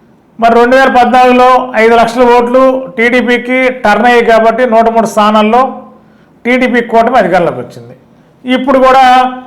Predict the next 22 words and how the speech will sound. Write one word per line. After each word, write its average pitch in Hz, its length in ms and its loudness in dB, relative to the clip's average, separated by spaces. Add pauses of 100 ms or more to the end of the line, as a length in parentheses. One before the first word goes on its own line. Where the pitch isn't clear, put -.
(240)
స-, 226 380 0
మగ-, 196 400 -2
మ-, 185 240 -4 (100)
పురుషుల 254 280 -2
ఓటు 247 200 2
బ్యాంక్ 233 300 -2
కంటే 233 180 0
స్త్రీల 254 280 -4
ఓటు 233 180 2
బ్యాంక్ 226 240 -2
ఐదు 214 180 0
లక్షల 214 220 -4
తేడా 165 300 -4
ఉంది. 120 260 -14 (680)
ఈ 202 80 -2
ఐదు 247 220 2
లక్షల 247 320 0
ఓట్లు 208 300 -2
ఎవరికి 220 440 -2
గంపగుత్తుగా 185 600 -6
పడి 165 220 -4
ఉంటాయి 147 500 -6